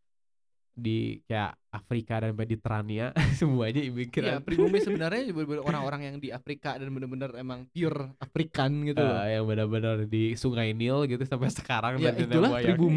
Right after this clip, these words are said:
Speaker 1: itu
Speaker 2: gitu loh.
Speaker 1: pribumi
Speaker 2: Literally
Speaker 1: gitu.
Speaker 2: Homo sapiens pribumi tempatnya
Speaker 1: Eh,
Speaker 2: di
Speaker 1: iya,
Speaker 2: Afrika
Speaker 1: iya.
Speaker 2: gitu. Kita semua
Speaker 1: Ya,
Speaker 2: kan
Speaker 1: makanya
Speaker 2: berada
Speaker 1: berarti kalau kita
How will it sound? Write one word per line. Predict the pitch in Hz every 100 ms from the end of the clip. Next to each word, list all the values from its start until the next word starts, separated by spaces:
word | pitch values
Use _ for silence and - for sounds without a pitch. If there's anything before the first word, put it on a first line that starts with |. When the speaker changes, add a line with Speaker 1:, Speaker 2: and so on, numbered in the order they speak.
| 165
Speaker 1:
itu | 156
Speaker 2:
gitu | 139
loh. | 131 131
Speaker 1:
pribumi | 120
Speaker 2:
Literally | 160 - - 160
Speaker 1:
gitu. | 160
Speaker 2:
Homo | 147 156
sapiens | 302 - 156 151
pribumi | - 143 139 180
tempatnya | 277 233 -
Speaker 1:
Eh, | 226
Speaker 2:
di | 160
Speaker 1:
iya, | 139
Speaker 2:
Afrika | 156 - 135
Speaker 1:
iya. | 117
Speaker 2:
gitu. | 110 123
Kita | 135 131
semua | 131
Speaker 1:
Ya, | 98
Speaker 2:
kan | 92
Speaker 1:
makanya | 98 -
Speaker 2:
berada | 127 107
Speaker 1:
berarti | 98 107
kalau | 127 107
kita | 107